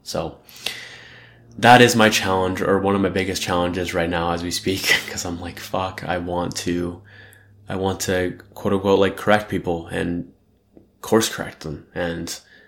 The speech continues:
help them do things better, quote unquote." That's my subjective judgment. Also, my lips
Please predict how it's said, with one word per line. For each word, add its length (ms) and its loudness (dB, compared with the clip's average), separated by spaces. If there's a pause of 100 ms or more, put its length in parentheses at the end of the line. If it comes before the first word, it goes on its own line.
(600)
help 260 -2
them 260 0
do 160 -2
things 240 -6
better, 560 0 (240)
quote 160 -2
unquote." 460 0 (140)
That's 160 -6
my 140 2
subjective 580 0
judgment. 480 0 (800)
Also, 540 6 (140)
my 120 0
lips 640 2